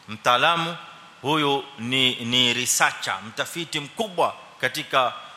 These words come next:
eh, moja katika university kubwa duniani, na nambari ya pili au ya tatu inaitwa Cambridge University,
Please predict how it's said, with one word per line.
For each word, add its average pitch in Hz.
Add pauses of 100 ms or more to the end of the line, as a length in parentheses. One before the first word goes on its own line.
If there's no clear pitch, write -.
(120)
eh, 120
moja 143
katika 131
university 131
kubwa 175
duniani, 131 (100)
na 113
nambari 120
ya 117
pili 170
au 143
ya 120
tatu 131
inaitwa 117
Cambridge 104 (540)
University, 101